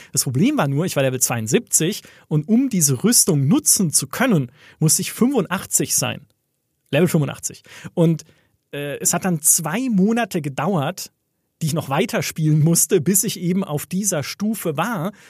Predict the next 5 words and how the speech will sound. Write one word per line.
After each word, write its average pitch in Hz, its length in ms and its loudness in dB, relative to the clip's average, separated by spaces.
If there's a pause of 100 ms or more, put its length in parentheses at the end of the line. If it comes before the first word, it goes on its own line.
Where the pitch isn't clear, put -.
(180)
und 185 320 2
dann 269 340 -4
diese 160 480 0
Rüstung 285 460 0
anzuziehen. 139 720 -4